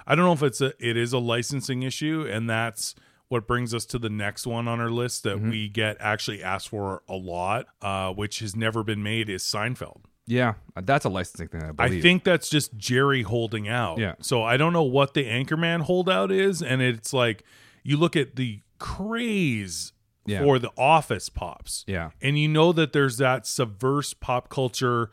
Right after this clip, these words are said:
Speaker 1: diehards. It's the same thing for Anchorman. So I don't understand why we don't have that. And Seinfeld's on that level.
Speaker 2: It's gotta be a license. I honestly think if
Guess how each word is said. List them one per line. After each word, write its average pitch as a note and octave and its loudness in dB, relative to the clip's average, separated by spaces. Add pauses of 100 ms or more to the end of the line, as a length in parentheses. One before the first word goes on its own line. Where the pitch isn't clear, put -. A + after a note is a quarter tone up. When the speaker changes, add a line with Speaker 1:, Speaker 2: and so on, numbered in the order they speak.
(380)
Speaker 1:
diehards. A#2 2
It's A#2 -10
the C3+ -8
same G3+ -2
thing F#3 -2
for B2+ -4
Anchorman. A2 -6
So A#2 -8
I A#2+ -4
don't E3 -2
understand D#3+ -2
why C#3 2
we B2+ 0
don't A#2+ -2
have B2+ -2
that. G#2 -2
And A2 -6
Seinfeld's E3+ 0
on A#2 -2
that G2 -4
level. B2+ -2 (340)
Speaker 2:
It's A2 -4
gotta G#2 0
be F#2 -4
a F2 -4
license. D2+ -14 (420)
I D3 4
honestly E3 2
think C3+ -4
if C3+ 0